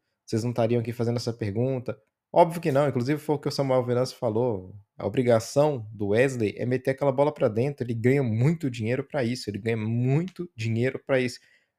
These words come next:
Eu acho que se somar aqui o salário de todo mundo que ouve esse podcast e, e, e o meu, é, não dá metade do salário do, do, do Wesley. Então, assim, é, é gigantesco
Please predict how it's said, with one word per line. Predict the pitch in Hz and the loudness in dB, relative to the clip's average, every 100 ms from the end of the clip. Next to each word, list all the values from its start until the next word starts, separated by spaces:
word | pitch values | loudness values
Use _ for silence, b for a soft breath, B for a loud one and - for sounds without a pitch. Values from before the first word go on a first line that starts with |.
| _ | _
Eu | 117 | -2
acho | - | -2
que | |
se | - 131 | -4 -2
somar | - 131 120 139 | 2 4 4 4
aqui | 131 - 131 | 2 0 -2
o | 127 120 | 0 -2
salário | 113 - 123 123 123 | -4 -2 2 2 2
de | 120 | -2
todo | 156 156 | 0 0
mundo | 143 139 131 | 0 -2 -2
que | 139 | 2
ouve | 131 127 123 | 4 4 2
esse | 120 | -2
podcast | - 123 117 - 117 117 - 110 - _ _ _ 117 | 0 0 0 0 0 0 -4 -8 -10 _ _ _ -4
e, | |
e, | 120 117 117 117 117 | -2 0 0 -2 0
e | 135 | 2
o | 123 | 4
meu, | 110 127 165 147 - _ _ _ - 120 - | 6 6 6 2 0 _ _ _ -14 -12 -8
é, | 135 | -2
não | 131 | 0
dá | 123 131 | 2 2
metade | 151 151 123 143 143 120 | 0 0 4 4 4 0
do | 117 | -4
salário | - 110 110 113 | -2 0 -2 -2
do, | 110 104 | -6 -6
do, | 104 104 98 | -6 -6 -6
do | 101 | -4
Wesley. | 98 98 101 90 87 _ _ | -2 0 -2 -6 -14 _ _
Então, | - | -8
assim, | 123 117 95 - _ _ _ _ _ _ _ _ | -6 -4 -6 -8 _ _ _ _ _ _ _ _
é, | - - - | -20 -12 -8
é | |
gigantesco | 107 127 151 143 - 143 175 - - 113 92 | -6 -2 -2 0 2 2 2 -2 -8 -8 -8